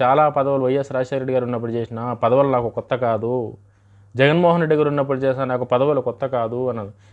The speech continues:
మీరు ఏం చేయలేరు. మీరు, మీకు అదృష్టం కొలిది ఇంకెవడికొకడికి ఇవ్వాలి కాబట్టి, సరే ఆ, ఆ,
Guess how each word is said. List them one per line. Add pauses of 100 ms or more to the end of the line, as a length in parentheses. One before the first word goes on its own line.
(140)
మీరు
ఏం
చేయలేరు.
మీరు, (240)
మీకు
అదృష్టం
కొలిది
ఇంకెవడికొకడికి
ఇవ్వాలి
కాబట్టి, (500)
సరే
ఆ,
ఆ,